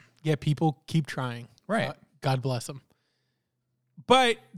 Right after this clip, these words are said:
Speaker 1: that, that kind of brings up the point, right? The, the movie climaxes with
Speaker 2: Mm-hmm. Go on.
Speaker 1: the president, <laughs> not that kind.
Speaker 2: Uh-huh.
Speaker 1: Um, the president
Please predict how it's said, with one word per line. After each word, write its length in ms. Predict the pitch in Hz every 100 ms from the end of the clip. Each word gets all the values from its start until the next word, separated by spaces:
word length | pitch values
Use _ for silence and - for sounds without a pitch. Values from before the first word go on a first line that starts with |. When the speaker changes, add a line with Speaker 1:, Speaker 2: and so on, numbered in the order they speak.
| -
Speaker 1:
that, 260 | 226 190
that 120 | 196 202
kind 160 | 220
of 80 | 190
brings 280 | 170 190 160
up 100 | 160
the 80 | 139
point, 360 | - 185 147 - -
right? 260 | 139 170 - _ _ _
The, 120 | 208
the 180 | 208 185
movie 380 | 196 254 262 254
climaxes 1040 | - 196 202 185 143 127 - - 147 - - _ _ _
with 520 | 151 151 147 143 - _ _ 110
Speaker 2:
Mm-hmm. 380 | 98 90 92 101
Go 160 | 92
on. 400 | 85 82 85 107 - _ _ _
Speaker 1:
the 80 | 151
president, 680 | - 175 170 143 131 127 - - - - -
<laughs> 840 | 185 - 190 - 170 - - 120 -
not 280 | 180 160 -
that 280 | 165 147 -
kind. 420 | 135 127 123 123
Speaker 2:
Uh-huh. 380 | - 101 98 104 - - 160
Speaker 1:
Um, 420 | 143 139 135 135 147 - - - - _ _ _ _
the 160 | 180 151
president 840 | - 185 180 156 151 139 131 131